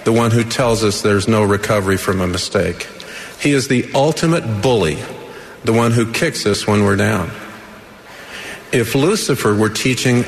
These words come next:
a child to walk and the child stumbled, he'd scream at the child, punish him, and tell him to quit trying.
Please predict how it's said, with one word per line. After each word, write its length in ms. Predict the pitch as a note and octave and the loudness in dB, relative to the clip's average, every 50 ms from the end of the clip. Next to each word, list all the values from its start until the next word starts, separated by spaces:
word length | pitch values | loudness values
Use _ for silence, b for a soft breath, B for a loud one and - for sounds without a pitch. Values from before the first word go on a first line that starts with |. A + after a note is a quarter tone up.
| - | -2
a 120 | A#2+ A2 G2+ | -2 -2 -2
child 500 | - - - A#2+ G#2+ G#2+ G#2+ G#2+ G#2 - | -2 0 0 0 2 2 2 2 0 0
to 100 | - A#2 | 0 2
walk 440 | G#2 G2+ F#2+ F#2 F#2 F#2+ F#2+ - - - - B B B B B B B B B B - | 2 2 2 2 0 -2 -4 -6 -10 -10 -12 B B B B B B B B B B 0
and 120 | A#2 G#2+ | 2 2
the 60 | G#2+ | 2
child 360 | G#2 - - A#2+ G#2 G#2 G#2 G2 | 2 2 0 2 2 2 2 0
stumbled, 600 | - - - B2+ A2+ A2 G#2 F#2+ F#2 F#2 F#2+ - - - B B B B B B B B | -2 -4 -2 0 2 2 2 2 0 0 -2 -6 -10 -14 B B B B B B B B
he'd 180 | - D3+ C#3 B2+ | -2 -2 -2 -2
scream 520 | - - - - - D#3+ E3 F3 E3+ D3+ | -4 -6 -8 -4 -2 0 2 2 2 2
at 140 | B2+ - - | 2 0 0
the 80 | G2+ | -2
child, 500 | F#2+ - - G#2+ G2 F2+ F2 F2+ F#2+ - - - - - | -2 0 0 0 2 2 2 0 -2 -4 -6 -10 -12 -6
punish 380 | - - D#3+ D#3 C3+ A2 - - | -4 0 2 2 2 0 0 -2
him, 180 | D2+ D#2+ G2+ - B B B B B B B B B B - - - | -4 -6 -6 -8 B B B B B B B B B B -20 -6 -2
and 180 | A2+ G#2+ G#2 | 0 0 0
tell 280 | - - - C3 C3 C3+ | 0 0 0 2 2 4
him 100 | C3 B2+ | 4 2
to 60 | A#2+ A2+ | 2 0
quit 320 | - - - B2 A2 - | 0 0 0 0 0 -2
trying. 460 | - - - G2+ F#2+ F2+ F2+ G2+ G#2+ | -2 -2 0 0 0 0 -2 -4 -6